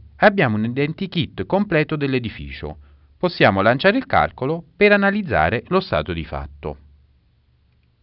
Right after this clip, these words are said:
A calcolo eseguito abbiamo varie modalità di controllo dei risultati.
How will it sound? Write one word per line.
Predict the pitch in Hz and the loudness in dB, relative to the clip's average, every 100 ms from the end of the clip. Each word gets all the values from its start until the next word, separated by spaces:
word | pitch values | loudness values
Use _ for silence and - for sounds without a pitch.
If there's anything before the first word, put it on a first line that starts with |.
| _ _ _ _ _ _ _ _ _ _ _ _ _ _ _ _ _ _ _ _ _ _ _ _ _ _ - _ _ _ | _ _ _ _ _ _ _ _ _ _ _ _ _ _ _ _ _ _ _ _ _ _ _ _ _ _ -20 _ _ _
A | 120 | 0
calcolo | - 233 240 190 | 6 6 8 6
eseguito | 139 127 98 82 - 104 104 | 4 2 -2 -4 -2 -4 0
abbiamo | - 180 196 180 | 0 2 4 4
varie | 139 190 170 | 6 6 4
modalità | 147 135 131 135 95 | 2 2 2 4 2
di | 82 | 2
controllo | 98 95 95 92 | -4 -2 0 0
dei | 90 | -2
risultati. | 87 82 80 80 71 71 78 | -4 -6 -10 -8 -8 -8 -12